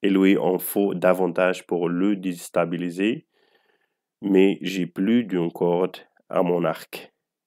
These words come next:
Et les services se-, secrets m'ont aidé à décupler mon influence.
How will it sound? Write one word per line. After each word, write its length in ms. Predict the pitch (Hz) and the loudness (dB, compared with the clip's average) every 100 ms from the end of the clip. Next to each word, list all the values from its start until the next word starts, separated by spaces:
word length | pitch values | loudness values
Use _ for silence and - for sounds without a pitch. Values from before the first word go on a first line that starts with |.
| - | -6
Et 80 | 98 | -2
les 100 | 98 | 0
services 540 | - 92 85 87 - | 0 0 0 -4 -6
se-, 220 | - 85 - | -14 -14 -16
secrets 680 | - 90 - 90 90 110 - _ _ _ - | -8 -6 -2 0 2 0 -6 _ _ _ -2
m'ont 260 | 98 95 | 2 2
aidé 400 | 90 90 92 95 - | 0 -2 -2 -2 -2
à 100 | 85 | -4
décupler 1160 | 87 92 98 147 - - 95 92 90 87 101 - _ | -6 -10 -2 -2 -2 -4 -4 0 0 2 -2 -8 _
mon 220 | 92 90 90 | -4 -2 0
influence. 840 | 85 - 82 - - - - | -2 -4 -4 -4 -8 -16 -18